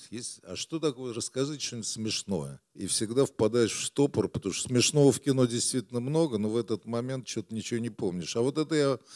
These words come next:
вспомнил благодаря вам. Короче, это был, я снимал, это был восемьдесят шестой год.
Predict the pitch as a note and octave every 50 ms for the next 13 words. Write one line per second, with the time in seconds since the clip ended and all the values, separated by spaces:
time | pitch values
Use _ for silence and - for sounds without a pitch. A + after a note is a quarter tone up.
0 | - - - - - - - D3+ C#3+ A2+ G#2+ F#2+ E2+ E2+ D#2+ F2 F#2 F2+ F#2+ F2
1 | G#2 G2+ F#2+ G2+ F#2+ F2+ E2+ D#2+ D2+ D2 - - _ _ - A2 A#2+ C3+ D3+ D3
2 | - - D3 C#3+ B2+ A2 C3 B2+ B2+ C#3+ D3+ D3 C#3+ C3+ A#2 G2+ G2 G#2+ A#2+ A#2
3 | A2 - - - B2 A#2+ C3 C#3 C#3+ D3 C#3 B2+ A2+ - A2 G2+ G#2 A#2 A#2+ A2
4 | A2 A2 G#2+ - - G#2+ G#2 G2+ F#2 - - G#2 G2 - - - A2 G#2+ G#2 F#2+
5 | F#2 F2 D#2 C#2+ - - -